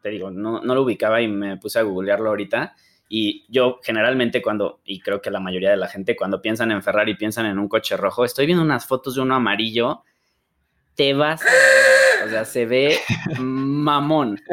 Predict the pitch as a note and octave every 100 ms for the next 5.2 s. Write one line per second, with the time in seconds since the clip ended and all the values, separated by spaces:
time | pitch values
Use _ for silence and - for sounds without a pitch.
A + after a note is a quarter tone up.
0 | - A#2+ C3 C3+ C#3+ D#3+ D#3+ D#3+ D#3+ D3
1 | D3 C#3 C3 B2+ B2 A2+ A2 A2 C#3 C#3
2 | C#3 D#3 B2+ A2 G#2 G2+ G2 - _ _
3 | _ _ - D#2 A2 G#2 _ _ D3 C#3+
4 | D3 B2+ G#2+ A2+ A#2 A#2+ A#2 A2+ - B2
5 | B2 A2